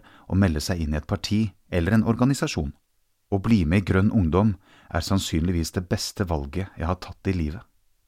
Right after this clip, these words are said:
Hvordan har du opplevd å bli mottatt i sosiale medier? De aller fleste er snille i sosiale medier, men noen ganger dukker det opp kjipe kommentarer. Jeg blir ikke så veldig berørt av det personlig,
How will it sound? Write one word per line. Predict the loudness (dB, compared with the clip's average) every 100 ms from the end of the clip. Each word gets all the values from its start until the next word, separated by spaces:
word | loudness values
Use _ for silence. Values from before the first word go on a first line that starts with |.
| _ _ _ _ -8
Hvordan | -2 2 4
har | 4
du | 2
opplevd | -2 0 2
å | 6
bli | 6
mottatt | 6 0 -4 -4 -2
i | -2 0
sosiale | 0 -2 0 0 2 0
medier? | 0 -2 -4 -8 _ _ _ _ _ _ _ _
De | -4 0
aller | 0 2 0
fleste | 2 0 0 0 0
er | 0
snille | 2 4 4 2 0 0 -6
i | -8 -4
sosiale | -4 0 0 0
medier, | -2 0 -2 -4 _ _ -20 -6 6
men | 8
noen | 10 10
ganger | 8 4 2
dukker | 0 -2 0
det | 0
opp | 0 -4
kjipe | -10 -6 -6 -4 0
kommentarer. | 2 4 2 0 -2 _ _ _ _ -20 -20 0
Jeg | 4
blir | 6 6
ikke | 4
så | 0
veldig | 2 2 4
berørt | 4 4 4 2
av | 0
det | 0 0
personlig, | -2 0 0 0